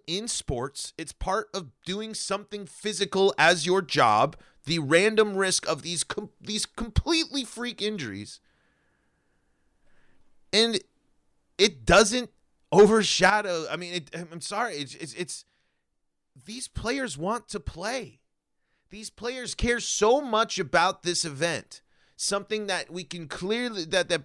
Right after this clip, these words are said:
it, it's so important to them. You're gonna completely negate that atmosphere of Puerto Rico and Dominican Republic last night at a baseball game in March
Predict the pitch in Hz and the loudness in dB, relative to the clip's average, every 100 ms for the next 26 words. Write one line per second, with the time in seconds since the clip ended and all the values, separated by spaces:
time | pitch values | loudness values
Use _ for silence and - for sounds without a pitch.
0 | - 127 - 147 151 - - 254 302 269 | -8 -12 -10 -8 -4 0 6 6 6 2
1 | - 202 226 156 - 131 101 - _ _ | 4 6 4 0 -8 -6 -8 -10 _ _
2 | _ _ _ _ _ _ _ _ 233 277 | _ _ _ _ _ _ _ _ -2 0
3 | 277 - 185 - 254 269 254 214 135 - | 0 0 2 2 2 0 0 -2 0 2
4 | 220 - 185 180 170 165 180 - 147 - | 2 0 -2 -2 0 2 2 0 -6 -6
5 | 143 123 - 143 - - 208 214 202 185 | -4 -4 0 -2 0 6 6 6 0 0
6 | 180 160 139 143 175 175 175 160 139 156 | 0 0 -4 -4 -4 -4 -4 -4 -2 -2
7 | 139 131 - 120 113 - 123 110 - _ | 0 -4 -2 -4 -2 -6 -8 -8 -10 _
8 | 143 131 135 175 165 160 143 117 131 127 | -4 -2 0 0 0 -2 -2 -4 -10 -10
9 | 127 139 135 143 139 90 - | -12 -10 -2 2 2 0 -10